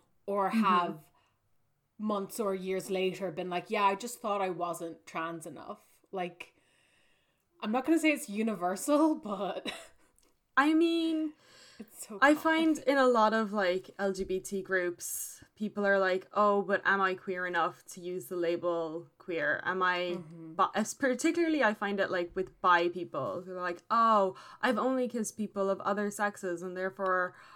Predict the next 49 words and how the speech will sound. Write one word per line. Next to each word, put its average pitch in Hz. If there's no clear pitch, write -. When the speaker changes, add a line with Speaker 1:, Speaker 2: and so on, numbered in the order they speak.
Speaker 2:
I'm 220
not 226
bi 226
enough." 175
And 196
I'm 196
like, 185
Speaker 1:
Mm-hmm. 170
Speaker 2:
"You're 202
bi 202
if 202
you've 196
never 185
kissed 180
anyone. 156
You're 170
bi 180
if 185
you've 190
never 185
held 196
hands 214
with 185
anyone. 165
If 175
you 233
have 254
an 269
attraction 233
to 175
more 175
than 214
one 247
gender, 196
you're 175
a 196
bi 190
child. 147
That's -
just 190
how 196
it 202
Speaker 1:
Mm-hmm. 175
Speaker 2:
is. 151
I 165
don't 170
make 180
the 190
rules." 185